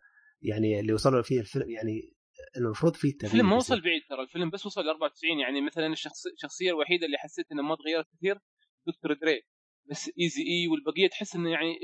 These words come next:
Speaker 2: كبروا شوية
Speaker 1: لا،
Speaker 2: من ناحية
Speaker 1: إيزي إي
Speaker 2: على
Speaker 1: زي ما هو، زي ما
Speaker 2: حرام
Speaker 1: هو، ما
Speaker 2: عليك،
Speaker 1: تغير
Speaker 2: حرام
Speaker 1: في الفيلم.
Speaker 2: عليك، أول
Speaker 1: في
Speaker 2: فيلم وآخر
Speaker 1: الفيلم
Speaker 2: الفيلم.
Speaker 1: نفس الشيء، نفس الشيء بالضبط. ما شفت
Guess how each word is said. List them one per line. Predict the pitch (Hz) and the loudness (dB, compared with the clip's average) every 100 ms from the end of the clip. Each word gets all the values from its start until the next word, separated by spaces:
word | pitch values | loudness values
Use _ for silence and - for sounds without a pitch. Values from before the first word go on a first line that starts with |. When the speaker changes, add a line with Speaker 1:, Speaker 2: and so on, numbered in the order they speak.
| - | -6
Speaker 2:
كبروا | 233 196 | -4 -4
شوية | 175 185 185 | -2 0 6
Speaker 1:
لا، | 226 | 8
Speaker 2:
من | 135 | 8
ناحية | 185 | 6
Speaker 1:
إيزي | 220 | 6
إي | 185 | 6
Speaker 2:
على | 190 202 | 6 4
Speaker 1:
زي | 208 202 202 196 | 4 2 0 -4
ما | 196 190 175 151 | 0 0 0 -2
هو، | 143 98 - 262 311 | -6 -6 -12 -12 -2
زي | 403 330 294 | 0 0 -2
ما | 285 | 2
Speaker 2:
حرام | 131 | 2
Speaker 1:
هو، | |
ما | 120 | 2
Speaker 2:
عليك، | 135 156 165 147 - | 4 4 4 2 -2
Speaker 1:
تغير | 135 135 | -2 4
Speaker 2:
حرام | 156 156 | 6 6
Speaker 1:
في | 151 | 4
الفيلم. | 120 135 | 2 4
Speaker 2:
عليك، | 180 - | 2 2
أول | 160 175 165 | 0 2 2
Speaker 1:
في | 185 | 4
Speaker 2:
فيلم | 170 | 6
وآخر | 170 170 | 6 6
Speaker 1:
الفيلم | 190 160 | 6 6
Speaker 2:
الفيلم. | 233 170 | 2 0
Speaker 1:
نفس | 170 - - - - - | -2 -10 -16 -16 -16 -14
الشيء، | 123 - - 139 104 - - 131 | -14 -10 0 0 0 -8 -16 -14
نفس | 131 - - | -12 -12 -12
الشيء | - 110 | -8 -6
بالضبط. | 117 113 - 104 _ _ _ _ | -6 -10 -8 -8 _ _ _ _
ما | 127 127 | -2 0
شفت | 127 - | 0 -4